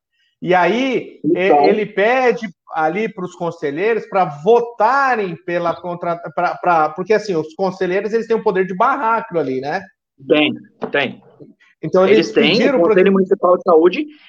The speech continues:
Speaker 2: é um baita de um órgão de interesse social, as pessoas não sabem da existência do, do Conselho Municipal de Saúde, tem conselheiros de muitas entidades, de servidores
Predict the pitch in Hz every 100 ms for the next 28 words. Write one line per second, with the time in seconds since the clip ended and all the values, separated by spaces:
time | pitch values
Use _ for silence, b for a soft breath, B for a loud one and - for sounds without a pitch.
0 | B 151 190 143 151 240 311 247 190 147
1 | 160 170 151 175 185 156 185 - - 156
2 | 151 160 165 156 170 151 196 277 185 226
3 | 330 196 160 151 151 151 139 139 123 b
4 | b b - 143 151 147 143 139 135 -
5 | 127 120 131 110 120 170 208 139 127 120
6 | 147 151 127 139 180 147 135 151 - B
7 | B B 143 151 196 277 226 196 202 202
8 | 143 127 127 160 190 135 127 127 - -
9 | 160 151 147 151 151 -